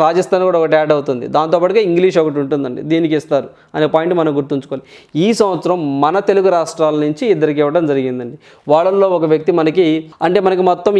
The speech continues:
ఇరవై మూడు మంది పేర్లు వస్తారండి. So, మనకి exam point of view మొత్తం ఇరవై మూడు మంది గురించి చదువుకోవాల్సిన అవసరం లేదులే, కానీ in జనరల్గా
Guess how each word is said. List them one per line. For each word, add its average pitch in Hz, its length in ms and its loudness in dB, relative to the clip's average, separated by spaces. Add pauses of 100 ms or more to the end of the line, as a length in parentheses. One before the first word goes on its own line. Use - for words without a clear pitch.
ఇరవై 175 300 2
మూడు 165 220 0
మంది 175 200 2
పేర్లు 175 240 2
వస్తారండి. 135 420 -2 (180)
So, 185 180 2
మనకి 165 220 0
exam 175 300 0
point 190 220 0
of 180 80 -8
view 180 160 0
మొత్తం 175 240 0 (140)
ఇరవై 156 220 2 (120)
మూడు 180 280 0
మంది 180 260 0
గురించి 175 320 0
చదువుకోవాల్సిన 165 600 0
అవసరం 175 300 -4
లేదులే, 165 260 2 (100)
కానీ 254 200 0 (480)
in 175 80 2 (100)
జనరల్గా 202 400 4